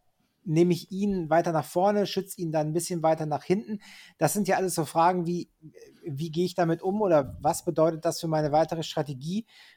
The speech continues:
Ähm, und da muss man dann halt auch schauen. Ich denke mal, man wird mit Real Madrid schon vorher auch gesprochen haben, ähm, weil die Situation bei Real ja auch schon seit längerem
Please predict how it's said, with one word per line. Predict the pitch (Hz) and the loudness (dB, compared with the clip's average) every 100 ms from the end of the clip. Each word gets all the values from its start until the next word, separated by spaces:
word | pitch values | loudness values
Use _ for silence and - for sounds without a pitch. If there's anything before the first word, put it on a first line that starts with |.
| _ | _
Ähm, | 175 160 170 175 175 - | 6 6 6 0 -4 -6
und | 170 147 | -6 2
da | 156 175 - _ _ _ 147 _ _ | 4 4 2 _ _ _ _ _ _
muss | 185 190 - | 0 0 2
man | 196 | 2
dann | 170 156 | 2 2
halt | 160 - | 0 0
auch | 196 - | -2 0
schauen. | 147 139 147 | 0 0 -2
Ich | - | -2
denke | 156 165 | -2 0
mal, | 170 160 | 2 2
man | 156 | 2
wird | 156 165 | -2 -4
mit | 139 | -2
Real | 147 151 | 0 2
Madrid | 160 151 170 - | 2 0 -4 -2
schon | 165 | -4
vorher | - 156 175 180 | -2 2 4 4
auch | 160 - | 2 -4
gesprochen | 139 - 151 196 185 | -8 0 0 0 0
haben, | 185 196 202 _ - - _ - | 0 0 -4 _ -20 -20 _ 2
ähm, | 156 156 160 170 - | 4 4 4 0 -2
weil | 139 147 | 2 2
die | 151 | 0
Situation | 156 160 - 165 160 | -2 -2 0 0 4
bei | 147 | 4
Real | 147 131 139 | 4 4 4
ja | 165 143 | 4 2
auch | 143 | -2
schon | - 165 | -4 -2
seit | 147 135 | -2 0
längerem | 135 165 156 160 | -2 -2 -2 -2